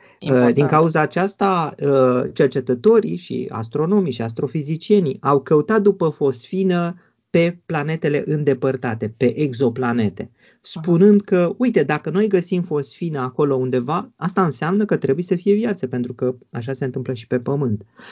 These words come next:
Speaker 2: Și vă dați, îți dai seama, Corina, surpriza lor să găsească fosfină nu pe niște exoplanete aflate la sute de ani lumină, ci chiar aici,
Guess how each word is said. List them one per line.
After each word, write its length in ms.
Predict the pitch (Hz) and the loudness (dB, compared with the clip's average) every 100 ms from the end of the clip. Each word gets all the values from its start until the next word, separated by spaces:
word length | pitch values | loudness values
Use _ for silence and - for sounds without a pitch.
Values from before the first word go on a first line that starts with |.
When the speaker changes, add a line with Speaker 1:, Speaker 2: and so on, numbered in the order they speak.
| - _ | -20 _
Speaker 2:
Și 160 | - | 2
vă 120 | 180 | 4
dați, 360 | 160 196 196 - | 6 4 2 -4
îți 260 | 165 156 127 | 0 0 0
dai 120 | 170 | -4
seama, 320 | 165 156 135 | -4 -6 -2
Corina, 500 | 127 120 147 160 139 | 0 0 -2 -4 -6
surpriza 540 | - 135 120 175 147 | 0 0 2 0 0
lor 160 | 131 165 | 0 0
să 120 | 175 | -2
găsească 460 | 156 139 151 156 156 | -2 -2 -2 -2 -4
fosfină 480 | - 135 - 156 147 | -2 -4 -2 -4 -2
nu 180 | 160 | -2
pe 460 | 160 151 135 135 117 | 2 2 4 2 -2
niște 220 | 127 120 | -4 -2
exoplanete 720 | 117 117 117 117 117 123 117 117 | -2 2 0 2 0 2 0 0
aflate 420 | 117 120 117 117 | 0 0 -2 -2
la 140 | 117 | -4
sute 300 | 110 120 117 | -2 -2 -2
de 100 | 107 | 2
ani 160 | 110 117 | 2 2
lumină, 300 | 120 139 127 | 0 0 0
ci 160 | 123 | -2
chiar 220 | - 120 110 | -6 -2 0
aici, 320 | 117 113 | 0 0